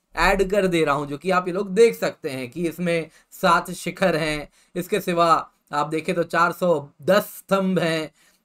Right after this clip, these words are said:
अगर आप देखें तो ये वेस्ट एशिया का सबसे बड़ा मंदिर है। तो ये सारी बातें तो आप यहाँ पर पढ़ सकते हैं, देख भी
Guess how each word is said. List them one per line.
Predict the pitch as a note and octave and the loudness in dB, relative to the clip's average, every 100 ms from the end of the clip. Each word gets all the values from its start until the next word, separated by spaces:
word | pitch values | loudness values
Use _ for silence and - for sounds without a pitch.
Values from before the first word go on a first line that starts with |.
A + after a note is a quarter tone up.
| - | -8
अगर | F3 A3+ | 0 2
आप | A3 G3+ | 2 2
देखें | G#3 G3 G#3+ | 0 0 -2
तो | G#3+ | -2
ये | G#3 G#3 | -2 -2
वेस्ट | F3+ G3 G3+ | 0 -2 -2
एशिया | F#3+ F#3 G3+ | -2 -2 -4
का | F#3+ | -2
सबसे | F3+ E3+ - F3+ | -4 -4 -2 -2
बड़ा | C3+ C3+ F#3 G3+ | -2 0 0 0
मंदिर | G3 F#3+ F3+ D#3+ | -2 -2 -2 -2
है। | D#3+ D#3+ _ _ - | -2 -4 _ _ -10
तो | D4 | -4
ये | D#4 | -2
सारी | D4 C#4+ C#4 | 2 2 2
बातें | A3 G3 G3+ | 0 0 0
तो | A3+ | 2
आप | A#3 | 2
यहाँ | A3 E3+ | 0 -4
पर | F3 G3 | -2 -2
पढ़ | F3 F#3+ | -2 -2
सकते | G3+ F#3 G3 | -4 -4 -6
हैं, | F#3+ G#3 | -4 -4
देख | D3 D3+ | -6 -6
भी | C#3+ E3 C4 | -6 -4 -4